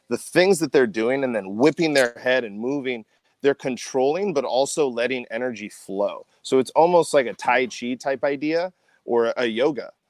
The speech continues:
Like, their energy is never not used. They're just transitioning it to another portion. So in my idea,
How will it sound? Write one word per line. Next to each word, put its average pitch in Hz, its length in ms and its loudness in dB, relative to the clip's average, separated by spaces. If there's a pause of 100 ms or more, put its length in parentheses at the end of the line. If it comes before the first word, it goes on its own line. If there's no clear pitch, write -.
(100)
Like, 113 200 -2
their 123 240 0
energy 151 440 0
is 127 200 -2
never 123 500 -2
not 117 340 -4
used. 113 800 -4 (240)
They're 127 120 0
just 120 240 -6
transitioning 127 760 -2
it 117 220 -4
to - 160 -6
another 107 280 -2
portion. 160 640 -4 (340)
So 117 360 4
in 110 260 -4
my 143 280 4
idea, 107 560 -4